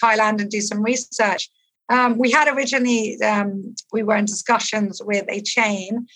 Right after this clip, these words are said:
to bring a chain here. So we looked into a couple of options of,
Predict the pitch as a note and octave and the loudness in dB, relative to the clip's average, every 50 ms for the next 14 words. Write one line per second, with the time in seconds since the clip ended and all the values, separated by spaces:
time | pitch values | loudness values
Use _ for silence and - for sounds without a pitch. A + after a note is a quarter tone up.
0 | _ _ - - A3+ G#3+ A#3 G#3+ G#3+ G#3+ G#3 G#3 - - A3 G#3 G3+ G3+ G3+ G3+ | _ _ -10 -10 -4 0 0 0 2 0 0 -2 -2 -2 -2 -2 0 -2 -2 -4
1 | G3+ G3+ G#3 G3 F#3 F3+ F#3+ A#3+ C4 - _ _ _ _ - - A3+ G#3+ G#3+ A3 | -4 -6 -6 -6 -6 -6 -6 -8 -8 -12 _ _ _ _ -6 -2 0 2 4 4
2 | A#3 A#3 - - - A#3 G#3+ G#3+ G#3 A3 G#3+ G#3+ - A#3 A3 A3 - G#3+ G3+ G#3 | 4 4 4 2 0 0 0 0 0 -2 -4 0 2 2 2 2 -2 -6 -4 0
3 | - G#3 G3 - - - G#3 G3+ G3 G3 G3 F#3 - - - G3 F#3 | 0 0 0 -2 -4 -6 -4 -6 -6 -8 -10 -14 -10 -6 -4 -4 -4